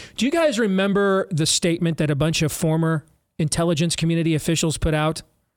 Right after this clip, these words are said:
claiming that the Hunter Biden laptop, I, I had completely forgotten about it till he mentioned it. There was a bunch of former intelligence community, see that as people that are either currently working for C N N and M S N B C or are hoping to be, okay?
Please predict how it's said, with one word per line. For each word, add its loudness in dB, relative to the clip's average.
claiming 2
that 0
the 0
Hunter 2
Biden 0
laptop, 0
I, 0
I 2
had -2
completely 0
forgotten 0
about -2
it -4
till -2
he 2
mentioned 0
it. -8
There 2
was 2
a 2
bunch 0
of 0
former 0
intelligence 0
community, 0
see 0
that 0
as -2
people -4
that -2
are 0
either 0
currently -2
working 0
for 0
C 2
N 0
N 0
and 0
M 2
S 0
N 0
B 2
C 0
or 2
are 0
hoping -2
to -4
be, -8
okay? -2